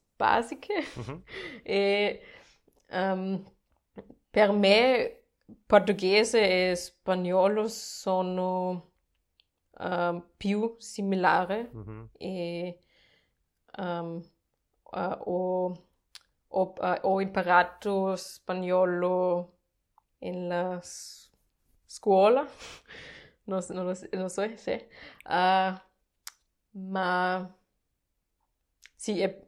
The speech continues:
Speaker 1: per questo l'italiano ancora è molto difficile. Non, non ho molte, molte,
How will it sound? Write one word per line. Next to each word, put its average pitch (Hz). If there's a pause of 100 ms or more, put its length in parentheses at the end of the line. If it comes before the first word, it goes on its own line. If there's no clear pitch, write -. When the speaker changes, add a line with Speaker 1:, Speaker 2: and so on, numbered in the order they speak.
Speaker 1:
per 202
questo 214
l'italiano 190
ancora 185
è 185
molto 185
difficile. 185
Non, 196 (220)
non 190
ho 185 (220)
molte, 185
molte, 180